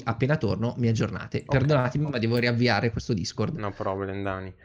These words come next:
Speaker 1: <laughs>
Speaker 2: Ehm, allora, Heretic dice intanto: "Anche la saga di Millennium cominciata con uomini che non odiano le donne." Però gli, secondo me gli spunti sono due, quello di Dingo Might e da-, Davide dice di fare una storia, intanto di creare una storia, quindi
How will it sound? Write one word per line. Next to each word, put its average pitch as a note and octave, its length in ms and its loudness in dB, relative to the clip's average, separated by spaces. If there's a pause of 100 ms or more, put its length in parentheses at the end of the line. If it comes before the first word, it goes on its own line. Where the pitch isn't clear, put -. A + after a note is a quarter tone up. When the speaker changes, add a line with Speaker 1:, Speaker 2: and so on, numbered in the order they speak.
(260)
Speaker 1:
<laughs> - 320 2
Speaker 2:
Ehm, A2+ 580 2
allora, A#2+ 460 4
Heretic D#3+ 580 4
dice G#2 320 -4
intanto: G#2 320 -2
"Anche G#2 220 -2
la B2+ 80 2
saga D3+ 240 0
di B2+ 100 0
Millennium D3 520 4
cominciata G#2+ 600 0
con A2+ 160 -4
uomini A#2+ 380 2
che G#2+ 100 -4
non G2 120 0
odiano F#2+ 180 -2
le F#2+ 100 -2
donne." F2+ 520 -2 (440)
Però F3+ 220 12
gli, A2+ 220 0
secondo D3 200 -2
me C3 60 2
gli G#2+ 40 -2
spunti F3 340 -4
sono G#2 220 -2
due, F2+ 340 -2
quello A2+ 180 0
di A2+ 60 -2
Dingo E3 280 2
Might D#3+ 360 2
e A#2+ 40 2
da-, F#2+ 220 4
Davide D3+ 240 6
dice G#2+ 220 -2
di G2 80 -2
fare G2 160 2
una F#2 100 0
storia, E2+ 400 -4
intanto E2+ 300 -6
di F#2 80 -4
creare G2 160 2
una F2 120 -4
storia, E2+ 380 -8
quindi F2+ 340 -8